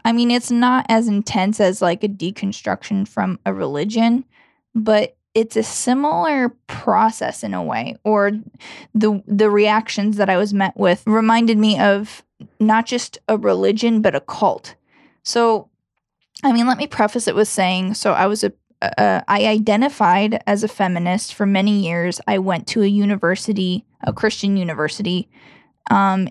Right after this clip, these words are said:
and then I worked at a university for five years after that. Even though it was pretty conservative and there weren't really, like, gender study courses like you would find at a secular university, it was still, uh,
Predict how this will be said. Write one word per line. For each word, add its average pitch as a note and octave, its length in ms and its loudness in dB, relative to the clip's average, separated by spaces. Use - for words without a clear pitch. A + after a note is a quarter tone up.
and G3 260 0
then F3+ 160 0
I E3+ 120 2
worked G3 440 0
at G#3 120 2
a G#3 60 0
university G3 560 -2
for G#3 140 -8
five F#3+ 320 -2
years G3 160 -2
after G#3 380 -2
that. E3 280 0
Even B3+ 320 0
though C4 200 2
it G#3 120 0
was G#3+ 500 0
pretty G#3+ 280 -2
conservative G3 880 0
and F#3+ 160 -2
there G3+ 120 2
weren't F#3 480 0
really, G3 420 0
like, F#3+ 260 -4
gender F#3+ 540 0
study F3 460 -2
courses F#3+ 680 -2
like E3+ 180 -4
you G3+ 80 -2
would F#3 120 -4
find G3+ 240 0
at D#3+ 120 -2
a - 40 -8
secular A3+ 480 0
university, C4+ 840 0
it G#3 220 2
was G#3 220 2
still, G#3+ 800 2
uh, G3+ 300 2